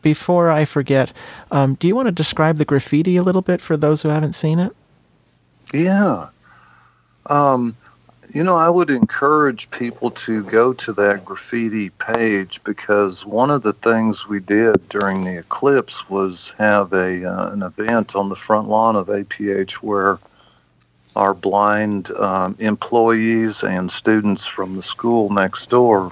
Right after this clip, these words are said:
Speaker 2: the Kentucky School for the Blind, were able to participate in the eclipse viewing.
Speaker 1: Wow.
Speaker 2: And what we did was set up a camera into a P C and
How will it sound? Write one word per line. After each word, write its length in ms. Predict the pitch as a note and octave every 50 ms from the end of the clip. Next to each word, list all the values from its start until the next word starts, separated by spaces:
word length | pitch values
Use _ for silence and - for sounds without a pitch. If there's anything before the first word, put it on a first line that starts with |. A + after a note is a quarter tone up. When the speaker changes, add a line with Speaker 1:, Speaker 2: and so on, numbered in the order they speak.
| - - -
Speaker 2:
the 100 | - F#2+
Kentucky 520 | - - - G2 - - G#2+ G2 - -
School 320 | - - - - A2+ A#2+ B2
for 140 | - - G#2+
the 80 | G2+
Blind, 500 | F#2 F#2+ G2 G2 G2+ G2 G2 G2 G2 F#2+
were 160 | G2 G2+ G2
able 300 | G#2 A2 A2+ G#2+ G#2 G2+
to 520 | G2 - - - - G#2+ G2+ G2 G2 F#2+ F2+ _ - - _ _ _ _ _ _ _ _ _ _
participate 880 | - - A#2 A2 - - D#3 D#3+ D3 - C#3+ B2+ - - G#2 G#2 G#2 G2
in 140 | G#2 G2+ G#2
the 180 | G2+ G2+ F#2+ F#2
eclipse 480 | F2+ - - - C#3+ C#3+ C#3 - -
viewing. 580 | - F#2 G2+ G2 F#2+ F2+ F2+ F2+ - - - - - _ _ _ - - -
Speaker 1:
Wow. 460 | - G#2+ G#2 A2 B2+ C3+ C3+ A#2+ G2+ -
Speaker 2:
And 180 | - G#2 G#2 G#2+
what 140 | A2+ A#2 A#2+
we 100 | A#2 G#2+
did 380 | F#2+ F2+ A2+ B2 C3+ D3 C#3
was 180 | G#2+ G2+ G2 F#2
set 320 | - - - B2 A#2 A2
up 220 | A2+ A2+ G#2+ - F#2+
a 80 | F#2
camera 880 | - - - - C#3 D#3 F3 F3 D#3+ B2+ G2 F2+ F2 F2 F#2 G2+ G2 - - - - - - - - - - - _ _ _ _ -
into 380 | G#2 G#2+ G#2 - - - G#2+ G2+
a 60 | G2
P 260 | - - - A2+ A2
C 380 | G2+ - - A#2+ A#2 A2+ A2+ G#2+
and 200 | G#2 G2+ G2